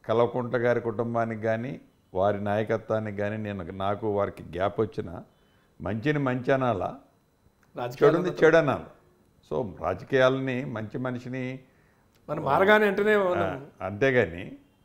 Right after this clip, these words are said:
Speaker 1: తను నాకు ఎఫర్ట్ పెట్టాడు అనుకుంటున్నాను. But నాకు వచ్చిన రిజల్ట్,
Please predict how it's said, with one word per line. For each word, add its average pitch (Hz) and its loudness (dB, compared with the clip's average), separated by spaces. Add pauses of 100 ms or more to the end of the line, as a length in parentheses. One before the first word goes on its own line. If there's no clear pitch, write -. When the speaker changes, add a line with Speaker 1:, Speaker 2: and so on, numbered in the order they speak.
(160)
Speaker 1:
తను 95 -6
నాకు 98 -8
ఎఫర్ట్ 123 -4
పెట్టాడు 123 6
అనుకుంటున్నాను. 139 -2
But - -4
నాకు 170 -4
వచ్చిన 143 -4 (520)
రిజల్ట్, 117 2